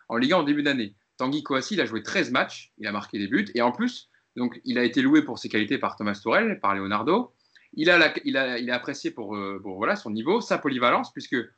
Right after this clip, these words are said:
en plus de jouer défenseur central, il peut jouer au milieu de terrain en position défensive. Là, tu lui fais de la place en ne prolongeant pas Thiago Silva. Donc,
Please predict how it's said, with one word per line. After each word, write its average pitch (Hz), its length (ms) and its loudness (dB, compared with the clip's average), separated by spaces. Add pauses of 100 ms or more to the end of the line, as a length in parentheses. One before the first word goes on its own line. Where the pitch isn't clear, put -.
(180)
en 190 140 0
plus 214 200 -4
de 165 100 2
jouer 151 140 2
défenseur 143 380 0
central, 139 400 -2
il 185 140 -2
peut 196 160 -2
jouer 165 400 4 (380)
au 120 80 -2
milieu 127 120 4
de 123 60 -6
terrain 127 200 2
en 123 60 4
position 113 260 -2
défensive. 120 520 -2
Là, 160 220 6
tu - 140 -4
lui 143 100 -4
fais 143 120 -6
de 139 40 -4
la 139 120 2
place 139 360 -2
en 117 120 -2
ne 113 80 -4
prolongeant 123 340 -6
pas 131 140 -2
Thiago 113 240 -2
Silva. 156 300 0
Donc, 143 240 0